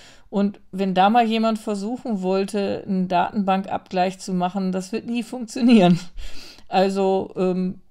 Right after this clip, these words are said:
das fühlt sich dann in Paraguay ganz gut an. Ein weiterer Aspekt, der einem das Leben leichter macht, ist, dass das Auswanderungsland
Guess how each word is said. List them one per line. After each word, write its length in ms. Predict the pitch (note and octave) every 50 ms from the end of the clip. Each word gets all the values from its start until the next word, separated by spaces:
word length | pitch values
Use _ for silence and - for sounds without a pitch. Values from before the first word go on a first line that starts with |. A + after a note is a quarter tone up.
| _ -
das 200 | G3 F#3+ F#3+ -
fühlt 200 | A#3 G3 F#3 F#3+
sich 160 | A#3+ A#3+ -
dann 180 | - B3+ C4
in 120 | C#4 C4+ C4
Paraguay 560 | C#4 C4+ C4 C4 C4 B3+ B3+ B3+ B3+ B3+ C4
ganz 240 | C#4 C4+ C4 - -
gut 220 | B3+ A3 G#3 -
an. 260 | - - - D#3+ F3+ - - - - - - - - - - -
Ein 500 | - A3+ A3+ A3+ A3+ G#3 G3+ G3 E3+ D3+
weiterer 400 | D#3+ E3+ B3 - F4 D4+ D4 B3+
Aspekt, 600 | - A3+ - - - G#3+ A3 A3 - - - -
der 120 | F#3+ F#3 -
einem 220 | F3+ F#3 F#3 E3+
das 200 | E3+ E3+ E3+ -
Leben 280 | F3+ F3+ F#3 F3 E3+ D#3+
leichter 400 | D3+ D3+ E3 E3 - - A3 A#3
macht, 420 | B3 D4 F#4 F4+ - - - - - -
ist, 480 | G3 G3+ G#3 G3+ - - - - - -
dass 400 | - F3 F3 E3+ - - - -
das 240 | - C3+ A2 - -
Auswanderungsland 1040 | - - - C4+ - - D4 C#4+ C#4 C4 B3+ B3+ G#3+ - - F#3+ F#3+ F#3+ G3 G3+ -